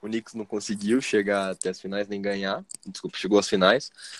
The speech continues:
Uma ele per-, ele chegou nas finais de conferência caindo pro Bullets uma vez, e na temporada seguinte perdeu as finais pro Lakers. Teve a, a série contra o Bullets, né, que foi um embate, que o Fraser até disse que era um,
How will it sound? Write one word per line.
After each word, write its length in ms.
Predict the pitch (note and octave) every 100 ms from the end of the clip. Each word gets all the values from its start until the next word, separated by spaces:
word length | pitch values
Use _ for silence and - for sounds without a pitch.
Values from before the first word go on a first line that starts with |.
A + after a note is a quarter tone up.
| - -
Uma 240 | - G#2+ G#2+
ele 160 | G2+
per-, 280 | G2+ G2+ F#2+ _
ele 140 | F#2
chegou 140 | F#2 G2
nas 100 | F#2+
finais 160 | G2+
de 60 | -
conferência 440 | G2 G2 F#2 F#2
caindo 140 | G2 F#2+
pro 120 | G#2
Bullets 460 | F#2+ G2 B2 -
uma 180 | - F#2
vez, 360 | F2 G2 A#2+ -
e 40 |
na 100 | F#2
temporada 380 | F2 F#2 F#2 F#2
seguinte 520 | - F2+ F#2+ F#2+ - -
perdeu 260 | F#2+ F#2+ F#2
as 100 | -
finais 200 | F2+ E2+
pro 140 | G#2+
Lakers. 580 | G#2 G2+ - - - - _ _ _ _ _ _ - - - _
Teve 220 | - A#2+ B2
a, 320 | A2+ A2 G2+ _
a 560 | G2+ G2 F#2+ F#2 F2+ G2+
série 340 | - A2 G#2+
contra 320 | _ G2 F#2+
o 60 | G2+
Bullets, 460 | G2 C3 D#3 -
né, 220 | - A2 C3+
que 500 | - F#2 F2 F2 E2+ _
foi 240 | - F#2
um 140 | F2+ F2+
embate, 500 | F#2 F2+ G2+ C3 -
que 100 | G2
o 40 |
Fraser 300 | - G2 F#2+
até 180 | F2+ G2
disse 300 | F#2 F#2 -
que 100 | G2
era 120 | F2+
um, 180 | F2